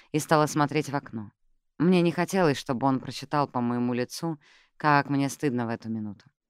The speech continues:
Но, если честно, мне ведь было только шестнадцать лет, когда Сьюзи выдернула меня в Нью-Йорк.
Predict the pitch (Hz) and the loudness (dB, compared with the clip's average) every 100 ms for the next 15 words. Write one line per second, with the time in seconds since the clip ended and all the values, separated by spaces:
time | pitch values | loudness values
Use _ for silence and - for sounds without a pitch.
0 | _ _ _ _ 143 160 160 151 160 165 | _ _ _ _ 2 6 6 4 0 0
1 | 190 170 143 131 127 139 147 147 127 120 | 0 2 2 2 2 2 4 2 0 -2
2 | 139 135 143 131 135 143 147 143 139 143 | -2 0 -4 -4 -8 -8 -4 -4 -4 -6
3 | 156 160 - _ - _ - 131 135 123 | -2 -4 -4 _ -20 _ -2 0 2 0
4 | 160 160 135 135 143 135 127 127 123 123 | 0 0 2 4 4 4 2 2 2 2
5 | 123 120 123 113 101 _ | 2 0 -2 -6 -12 _